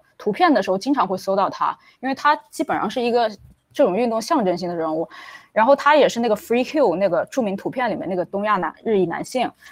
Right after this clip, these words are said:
但是二零一二年的时候，他就被爆出他其实是长期的F B I线人，大概，大概做了几十年吧，然后在七十年代末退出的。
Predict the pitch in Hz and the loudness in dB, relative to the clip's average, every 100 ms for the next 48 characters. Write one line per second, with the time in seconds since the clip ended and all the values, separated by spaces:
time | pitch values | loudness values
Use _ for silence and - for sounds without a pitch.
0 | - - 208 269 - 302 254 226 285 339 | -6 2 4 2 4 4 6 4 6 6
1 | 226 180 190 185 185 220 208 175 196 165 | 6 0 0 -2 -2 -4 -2 2 0 0
2 | - 196 233 - 190 240 233 - 160 190 | -6 -8 -8 -8 -6 -6 -6 -6 -6 -4
3 | - 214 175 - 185 175 147 196 160 123 | 0 2 2 0 -2 -2 -2 -4 -4 -4
4 | - 220 226 214 - _ 254 220 202 - | -4 0 2 2 -2 _ 0 0 0 -4
5 | _ _ 262 202 196 - - 220 208 160 | _ _ -2 0 -2 -6 -6 -2 -2 0
6 | 160 - - 196 220 220 - 262 240 170 | 0 0 -2 -4 0 0 0 -2 0 0
7 | 185 175 208 202 165 - _ _ _ _ | 0 0 0 -2 -2 -6 _ _ _ _
8 | _ _ - 185 - 170 160 | _ _ -2 -2 -2 -4 -4